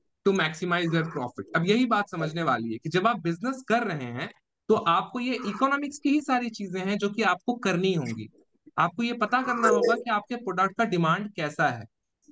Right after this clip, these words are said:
और demand के भी अलग-अलग अब डिटर्मिनेंट होंगे, तो आपको उनको भी study करना पड़ेगा ताकि आप उसके basis पे सही decision ले पाएं। तो इस बात से भी, ये question से भी ये proof होता है कि economics जो है वो business में exist करता है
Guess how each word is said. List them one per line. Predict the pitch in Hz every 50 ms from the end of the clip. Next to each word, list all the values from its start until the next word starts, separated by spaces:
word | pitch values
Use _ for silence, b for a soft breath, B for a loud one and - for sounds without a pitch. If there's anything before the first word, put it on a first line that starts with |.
| - -
और | 143
demand | 135 170 175 170 170 190 233 233 -
के | 254 240
भी | 262
अलग-अलग | 269 240 233 233 233 233 233 247 247
अब | 254 247
डिटर्मिनेंट | 202 190 190 208 208 208 214 214 220 220 202 170
होंगे, | 165 147 135 131
तो | 131 -
आपको | 185 - 165 180 175 - - 226
उनको | 226 226 233 294
भी | 302 294
study | 285 - - 220 214 226
करना | 202 202 180 165 160 156
पड़ेगा | 160 147 131 120 123 143 175
ताकि | 196 208 208 208 214
आप | 226 226 226
उसके | 220 220 - - 262
basis | 233 240 233 - 214 -
पे | - 226
सही | 226 220 196 196
decision | 175 175 170 160 170 156 156 151
ले | 143 135 123 120
पाएं। | 123 - 104 98 101 - _ _ _ _ _ _ _ _ _ _ _ -
तो | - 127
इस | - 226 254 254 -
बात | - 240 240 247 247 - -
से | 262 254
भी, | 240 247 226 202 220
ये | 240
question | 254 - 233 233 233 254
से | 247 262
भी | 254 262 269
ये | 277
proof | 269 - 262 262 262 247 -
होता | 262 240 247 262
है | 262 262
कि | 262 262 240
economics | 233 247 240 240 240 247 240 233
जो | 226 226 226
है | 226 247 254
वो | 262 247
business | 196 190 175 165 190 190 - -
में | 220 233
exist | 220 180 160 170 208 208 - -
करता | - 135 127 - - 208
है | 214 226 254